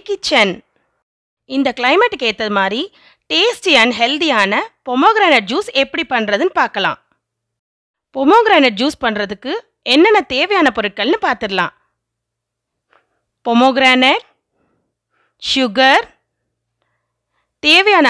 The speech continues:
அளவு தண்ணி. இப்ப வாங்க pomegranate ஜூஸ் எப்படி பண்றதுன்னு பார்த்துடலாம்.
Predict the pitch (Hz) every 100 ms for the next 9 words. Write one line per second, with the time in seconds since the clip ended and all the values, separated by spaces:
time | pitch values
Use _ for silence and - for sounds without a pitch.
0 | 220 262 349 262 233 214 170 _ _ _
1 | _ _ _ _ _ _ _ _ _ _
2 | _ _ _ 269 247 233 254 285 285 427
3 | - 294 311 285 240 208 277 269 262 226
4 | 247 208 202 349 427 311 254 208 185 156